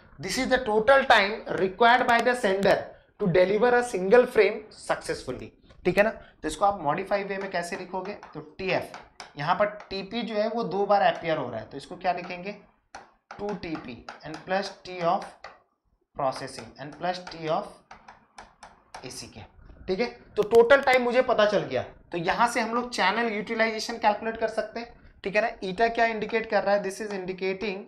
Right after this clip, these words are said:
the channel utilization। Utilization किस case में, stop and wait protocol के case में, because this is,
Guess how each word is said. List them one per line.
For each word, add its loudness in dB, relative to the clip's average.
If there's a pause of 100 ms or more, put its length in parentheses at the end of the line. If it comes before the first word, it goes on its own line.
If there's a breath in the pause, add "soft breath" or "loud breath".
(720)
the -4
channel -2 (440)
utilization। -8 (760)
Utilization -14 (100)
किस -8
case -4
में, -10 (440)
stop -4
and -2
wait -6
protocol -2
के -6
case -10
में, -14
because 4 (420 loud breath)
this 0
is, 2